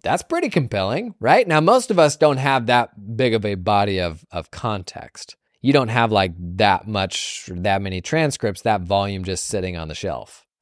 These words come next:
But what these G P Ts will do is, like, further embed chat experiences into everything. So you're gonna have more and more accounting firms where, uh,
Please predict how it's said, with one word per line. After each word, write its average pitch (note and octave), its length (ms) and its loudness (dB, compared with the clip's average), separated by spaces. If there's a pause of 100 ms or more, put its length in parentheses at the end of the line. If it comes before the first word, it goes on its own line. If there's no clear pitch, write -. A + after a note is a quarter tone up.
But C3 240 4
what F3 240 4
these D3 200 4
G E3+ 220 0
P C#3+ 160 -2
Ts D3+ 520 0 (180)
will A#2+ 420 0
do D#3+ 520 4
is, C3 260 0
like, A#2+ 380 2 (460)
further C#3+ 720 4 (280)
embed B2+ 720 4 (100)
chat C3+ 300 4
experiences G2+ 920 -4
into E2+ 680 -8
everything. F3 460 2 (200)
So - 140 -4
you're B2 100 0
gonna C3 140 0
have B2 160 2
more C3 160 4
and B2+ 80 2
more A#2+ 140 2
accounting F3+ 360 2
firms C3 380 -2
where, A#2 500 4 (400)
uh, A2+ 460 4